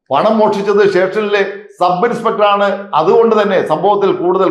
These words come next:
ഗൗരവമുണ്ട്. മരിച്ച ആളിന്റെ പോക്കറ്റിൽ നിന്ന് പണം തട്ടിയെടുത്ത പോലീസുകാരൻ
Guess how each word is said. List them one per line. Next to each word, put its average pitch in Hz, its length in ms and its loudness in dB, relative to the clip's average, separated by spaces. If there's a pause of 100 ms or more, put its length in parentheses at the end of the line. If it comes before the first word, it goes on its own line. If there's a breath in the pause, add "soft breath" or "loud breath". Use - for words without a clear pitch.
ഗൗരവമുണ്ട്. 170 640 0 (540)
മരിച്ച 190 340 0
ആളിന്റെ 233 340 2
പോക്കറ്റിൽ 208 320 0 (120)
നിന്ന് 196 260 -2
പണം 185 240 0
തട്ടിയെടുത്ത 190 440 0 (120)
പോലീസുകാരൻ 170 520 0